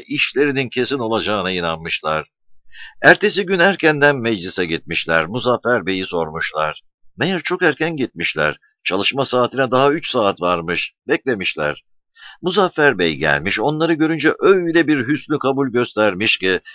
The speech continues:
utandıklarından onun yüzüne bile bakamamışlar.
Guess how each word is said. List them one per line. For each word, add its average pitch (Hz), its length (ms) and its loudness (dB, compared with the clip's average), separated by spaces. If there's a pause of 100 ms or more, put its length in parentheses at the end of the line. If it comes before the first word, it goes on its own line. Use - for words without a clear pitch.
(120)
utandıklarından 160 960 4
onun 139 240 -2
yüzüne 139 480 -2
bile 123 220 2
bakamamışlar. 90 800 -2